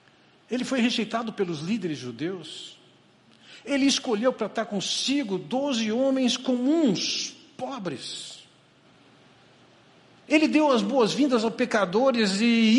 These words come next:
isso custou a ele a reprovação da liderança judaica em Jerusalém.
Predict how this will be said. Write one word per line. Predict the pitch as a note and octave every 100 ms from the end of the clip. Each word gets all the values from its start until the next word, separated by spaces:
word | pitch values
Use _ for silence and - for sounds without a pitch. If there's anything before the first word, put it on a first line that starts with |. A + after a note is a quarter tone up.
| F4
isso | F4 - -
custou | A#3+ F3+ - D#4 D4+
a | G3+
ele | G#3+ C#4+ A#3+
a |
reprovação | E3+ G#3+ A3+ G#3 F3+ - - C4 C#4+ C4+ - - - - - - _ _ -
da | F3 G#3
liderança | G#3 F#3+ G#3 A#3 G#3+
judaica | G#3 F#3+ G3+ G#3+ G#3+
em |
Jerusalém. | G#3+ G3 G#3+ A3 C4+ G3+